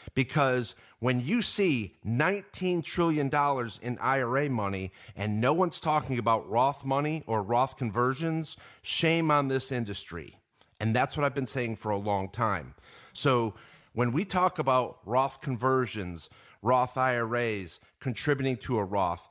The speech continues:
telling your kids to open up a Roth, we're not just saying that for our benefit, it's for their benefit.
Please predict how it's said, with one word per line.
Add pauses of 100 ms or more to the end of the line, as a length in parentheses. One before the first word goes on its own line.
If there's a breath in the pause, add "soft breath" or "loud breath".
(240 soft breath)
telling
your
kids
to
open
up
a
Roth, (200 loud breath)
we're
not
just
saying
that (120)
for
our
benefit,
it's
for
their
benefit.